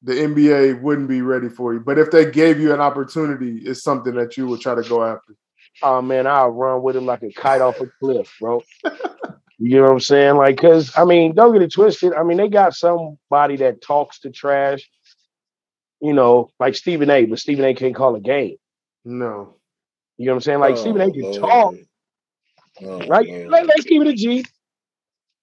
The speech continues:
Speaker 2: He's entertaining to the point where you hate to hear what he gotta say,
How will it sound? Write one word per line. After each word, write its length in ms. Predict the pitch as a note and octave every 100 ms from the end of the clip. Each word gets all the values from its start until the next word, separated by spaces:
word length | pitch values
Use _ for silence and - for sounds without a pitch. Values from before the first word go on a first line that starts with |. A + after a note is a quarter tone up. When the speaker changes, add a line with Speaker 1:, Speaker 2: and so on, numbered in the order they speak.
| _ _ _ _
Speaker 2:
He's 320 | F3 C4 B3+
entertaining 840 | G#3 C4+ C4 A3+ - G#3+ A#3 A#3 G#3
to 140 | F3
the 100 | F#3
point 320 | C3 G3 G3+ F#3
where 180 | F#3
you 260 | E3+ E3 D#3
hate 360 | A2 F3+ G3+ -
to 100 | D3
hear 260 | C#3 G3+
what 140 | G3 F#3+
he 80 |
gotta 300 | F3+ G3 F#3
say, 420 | C#3 - F#3+ G#3